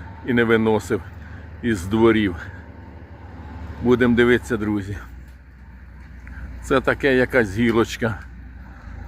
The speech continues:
А кла-, кладовище зачистимо. І буде тут дуже хороша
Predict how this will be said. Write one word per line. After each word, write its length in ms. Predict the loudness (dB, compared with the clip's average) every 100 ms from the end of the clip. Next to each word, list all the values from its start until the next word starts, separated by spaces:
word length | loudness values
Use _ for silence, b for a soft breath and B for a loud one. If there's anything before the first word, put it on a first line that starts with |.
| -12
А 60 | -10
кла-, 320 | 2 4 4 0 -12 -10
кладовище 580 | 2 2 4 2 0 -4
зачистимо. 680 | -2 -2 -2 -4 -2 -2 -2 -8 -18 -18 -18 -18 -18 -18 -18 -18 -18 -18 -16 -16 -6
І 80 | -4
буде 300 | 0 4 4
тут 300 | 2 -2 -4 -16 -20 -20 -20 -20 -20 -20 -20 -18 -18 -16 -16 -14 -14 -12 -12 -10 -10 -10 -10 -10 -10 -10 -10 -10 -8 0
дуже 280 | 2 4 4
хороша 500 | 2 2 0 -2